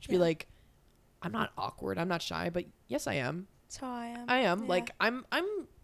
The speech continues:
Speaker 1: I don't consider myself an introvert. I'm not.
Speaker 2: Yeah.
Speaker 1: Um, but I do consider myself someone where, like,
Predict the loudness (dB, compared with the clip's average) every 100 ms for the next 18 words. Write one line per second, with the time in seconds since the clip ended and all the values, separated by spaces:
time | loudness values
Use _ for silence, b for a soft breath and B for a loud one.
0 | -2 2 4 2 0 -4 0 0 0 0
1 | 0 0 -4 -2 -2 2 0 0 -6 -4
2 | -4 -6 -10 -16 -18 -18 -4 0 2 2
3 | 0 -8 -12 _ _ _ _ 4 6 6
4 | 4 -2 -2 0 2 4 2 0 4 4
5 | 4 0 -8 -18 -10 -4 -2 -2 -4 -4
6 | -4 -4 -6